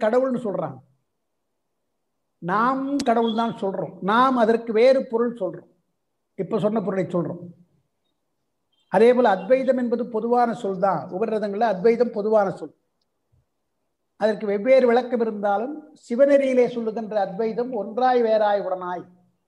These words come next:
அதை திருமுறைகளை வெவ்வேறு வகையா சொல்றாங்க.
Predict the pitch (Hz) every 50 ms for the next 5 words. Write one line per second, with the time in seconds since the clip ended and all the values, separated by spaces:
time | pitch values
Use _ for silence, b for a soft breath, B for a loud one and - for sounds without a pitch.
0 | _ _ _ _ _ _ _ _ _ _ _ _ _ _ _ - - _ 196 220
1 | 220 - - 247 262 285 285 277 277 269 262 269 247 226 214 214 262 262 254 247
2 | 247 240 247 247 240 - - 220 214 202 202 214 185 143 -